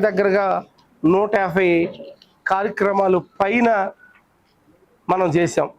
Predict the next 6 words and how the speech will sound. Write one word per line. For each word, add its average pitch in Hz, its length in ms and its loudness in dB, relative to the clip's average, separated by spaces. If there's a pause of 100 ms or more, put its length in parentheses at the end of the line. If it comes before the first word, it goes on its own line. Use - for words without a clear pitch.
(800)
పదిహేడు 233 480 2 (100)
రకాల 208 280 0 (120)
స్కీములు, 247 520 2
రద్దు 196 320 0
చేసిన 226 320 0 (120)
స్కీముల్ని 226 520 2